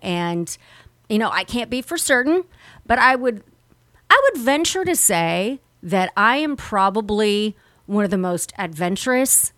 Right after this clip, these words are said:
spontaneous, fun, and easygoing girls that he's ever been with. So to give you an example of me being spontaneous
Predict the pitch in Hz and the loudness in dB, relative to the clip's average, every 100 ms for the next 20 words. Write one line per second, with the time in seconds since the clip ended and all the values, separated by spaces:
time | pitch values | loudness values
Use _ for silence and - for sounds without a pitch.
0 | _ _ _ - - - 185 170 165 202 | _ _ _ -4 -2 2 0 0 -4 -4
1 | 220 240 247 254 - - _ _ - - | 0 0 0 0 -2 -2 _ _ -6 2
2 | 226 233 233 240 240 - _ _ - 208 | 4 4 2 0 -2 -6 _ _ -4 -2
3 | 208 233 233 233 202 214 196 185 180 170 | -2 -4 -2 -2 0 0 0 0 2 2
4 | 170 165 - _ _ - 175 165 - _ | 2 0 -4 _ _ -4 -2 -2 -8 _
5 | _ - 175 220 190 165 156 147 131 95 | _ -8 -2 0 2 0 -2 -4 -8 -12
6 | - - - _ _ _ _ _ - 285 | -16 -20 -20 _ _ _ _ _ 0 0
7 | 269 247 320 330 320 269 233 196 190 262 | 2 0 0 2 0 0 -2 0 0 0
8 | 381 226 190 185 185 190 190 190 185 170 | 2 4 4 2 0 0 0 0 2 0
9 | 156 147 _ - - 214 170 151 - 185 | -2 -6 _ -4 -2 -2 -4 -6 -6 -4
10 | 175 170 156 165 226 - | -4 -4 -4 -2 -2 -4